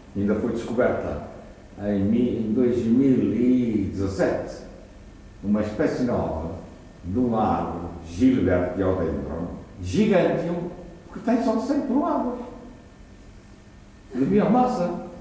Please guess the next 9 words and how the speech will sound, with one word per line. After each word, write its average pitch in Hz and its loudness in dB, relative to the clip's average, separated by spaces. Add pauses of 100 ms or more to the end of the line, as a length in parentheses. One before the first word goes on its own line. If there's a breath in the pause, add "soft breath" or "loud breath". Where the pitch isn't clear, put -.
(480)
Enorme. 294 4 (500)
Não 359 -4
estava 370 -2
descoberto. 370 -4 (1300)
Eu 98 2
descrevi 113 -2
uma 107 2
espécie - -2
nova, 87 -2